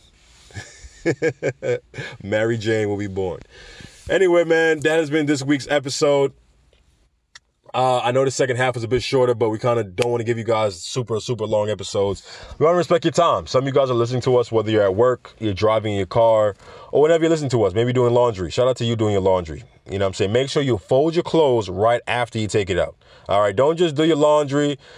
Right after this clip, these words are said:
take it out the dryer, you know what I'm saying, and then just stuff it. No, fold it and put it away right after. 'Cause you, I think we all have that bad habit, right? Doing our laundry, doing the dryer, and then maybe taking some time before it goes where it's supposed to go 'cause we got other shit to do. No.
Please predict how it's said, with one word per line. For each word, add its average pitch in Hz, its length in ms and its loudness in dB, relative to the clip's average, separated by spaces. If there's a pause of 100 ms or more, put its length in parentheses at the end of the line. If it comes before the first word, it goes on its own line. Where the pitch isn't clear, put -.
(120)
take 143 220 0
it 147 60 4
out 139 100 4
the 135 60 2
dryer, 127 540 2 (380)
you 120 100 2
know 127 80 6
what 127 60 4
I'm 120 60 -2
saying, 120 340 2
and 113 100 -2
then 113 60 0
just 107 180 -2
stuff - 280 0
it. 82 120 -8
No, 113 260 0
fold 156 460 0
it 165 160 0 (300)
and 135 180 2
put 160 160 2
it 151 80 2
away 127 400 2 (260)
right 113 320 2
after. 90 320 0
'Cause 104 140 -6
you, 113 240 -4
I 135 120 0
think 185 180 0
we 160 140 2
all 147 120 6
have 131 140 0
that 113 160 2
bad 107 220 2
habit, 98 280 -2
right? 123 300 2 (100)
Doing 156 220 4
our 151 100 4
laundry, 156 420 2
doing 143 240 2
the 143 60 0
dryer, 143 360 2
and 139 100 0
then 123 180 0 (320)
maybe 135 220 0
taking 139 260 2
some 123 160 -2
time 131 220 2
before 127 300 2
it 113 40 -4
goes 117 240 0
where 120 200 2
it's 120 80 -6
supposed 120 280 0
to 127 60 -6
go 120 280 0 (200)
'cause 117 160 -2
we 120 80 -2
got 113 160 2
other 113 200 0
shit 110 200 -4
to 113 80 -4
do. 120 240 -2 (400)
No. 92 380 -2